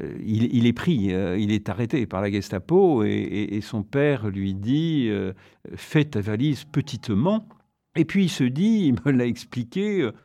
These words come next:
Mourir à douze ans, euh, c'est idiot finalement. » Euh, et sa mère lui dit, « Ben, tu sais,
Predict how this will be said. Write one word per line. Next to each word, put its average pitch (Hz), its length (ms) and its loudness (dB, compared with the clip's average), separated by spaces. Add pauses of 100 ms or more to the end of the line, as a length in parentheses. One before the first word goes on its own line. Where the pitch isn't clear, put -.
(180)
Mourir 147 400 4
à 127 80 4
douze 117 300 0
ans, 117 380 0
euh, 110 420 -4
c'est - 280 -6
idiot 143 340 2
finalement. » 139 800 0
Euh, 120 720 2
et 135 180 2
sa 127 160 -2
mère 139 200 4
lui 127 180 4
dit, « 147 160 6
Ben, 120 240 2
tu 113 240 -4
sais, 143 440 2